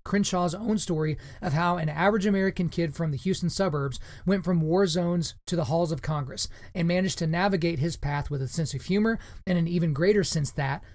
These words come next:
no matter what anyone else around us says or does, we are in control of our own destiny. So guys, uh, I read this book on my own this year,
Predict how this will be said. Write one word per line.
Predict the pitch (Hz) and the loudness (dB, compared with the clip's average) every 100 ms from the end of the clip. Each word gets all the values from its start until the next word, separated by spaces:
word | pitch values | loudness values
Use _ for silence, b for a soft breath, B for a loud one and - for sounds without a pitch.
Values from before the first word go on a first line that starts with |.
| - | -4
no | 151 | 0
matter | 147 180 202 | 2 4 4
what | 180 208 208 - - | 4 4 0 -10 0
anyone | 202 226 233 | 2 4 2
else | 214 208 196 | 2 2 2
around | 185 165 170 185 190 | 0 0 0 0 0
us | 180 156 | 0 2
says | - 175 180 | 2 2 2
or | |
does, | 175 151 139 - - _ _ - | 2 0 -2 -6 -12 _ _ -2
we | 170 220 147 - | 2 4 2 -2
are | 165 165 | 0 2
in | 156 | 2
control | 165 - 170 143 135 - | 0 0 0 0 -2 -2
of | 143 | -2
our | 143 | -2
own | 160 143 139 b b b - - | -2 0 -2 b b b -10 -4
destiny. | 151 - - - - _ _ _ _ _ _ - | -2 0 -2 -8 -16 _ _ _ _ _ _ 0
So | - 170 | 4 4
guys, | 170 180 170 | 4 4 2
uh, | - 180 170 156 143 - _ - | -2 0 0 0 -4 -10 _ 0
I | 180 | 4
read | 185 | 4
this | 180 - | 4 2
book | 190 | 0
on | 180 | 2
my | 160 | 2
own | 165 208 208 | 2 4 4
this | 208 202 | 4 4
year, | 202 208 | 2 2